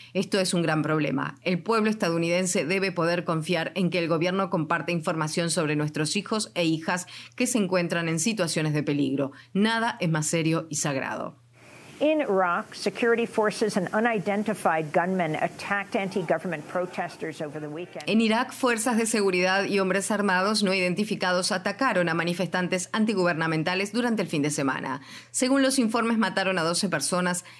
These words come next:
Speaker 1: e incendiaron campamentos de protesta en la capital Bagdad y en la ciudad sureña de Nasiriyah. Uno de los manifestantes expresó:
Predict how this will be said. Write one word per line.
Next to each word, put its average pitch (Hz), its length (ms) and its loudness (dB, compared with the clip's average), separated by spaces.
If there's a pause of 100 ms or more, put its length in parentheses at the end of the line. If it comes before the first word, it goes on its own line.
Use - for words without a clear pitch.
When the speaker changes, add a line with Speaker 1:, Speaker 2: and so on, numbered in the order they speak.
Speaker 1:
e 233 100 0
incendiaron 196 600 2
campamentos 180 600 0
de 185 80 2
protesta 175 400 -2
en 175 80 2
la 160 100 0
capital 160 380 -2
Bagdad 160 520 -2
y 262 140 4
en 262 120 2
la 220 100 0
ciudad 220 260 2
sureña 202 480 2
de 170 140 2
Nasiriyah. 180 800 -2 (200)
Uno 185 240 2
de 185 80 2
los 170 140 2
manifestantes 175 800 0
expresó: 156 760 -4